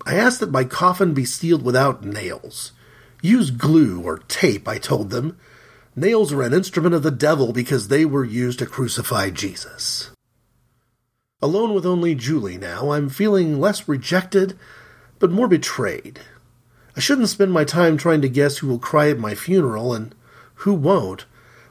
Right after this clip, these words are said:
but I'm baffled that I will never know the answers to those questions, and I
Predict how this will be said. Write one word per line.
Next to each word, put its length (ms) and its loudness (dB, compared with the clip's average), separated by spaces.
but 100 4
I'm 200 2
baffled 420 2
that 100 4
I 60 4
will 160 2
never 460 2
know 160 0
the 200 -6
answers 500 -2
to 120 -6
those 240 -2
questions, 840 -10
and 120 0
I 220 2